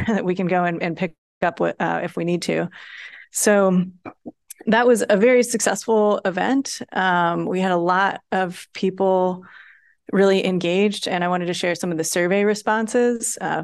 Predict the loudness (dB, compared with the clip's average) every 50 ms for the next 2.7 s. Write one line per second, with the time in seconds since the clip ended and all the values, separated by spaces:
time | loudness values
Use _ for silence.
0 | -8 -12 -18 -16 -12 -8 -2 0 2 2 2 2 2 2 2 2 2 0 0 0
1 | 2 2 2 2 0 0 -2 0 0 2 2 0 0 -2 0 0 2 2 4 4
2 | 4 2 0 -2 -2 0 0 2 2 2 0 -4 -8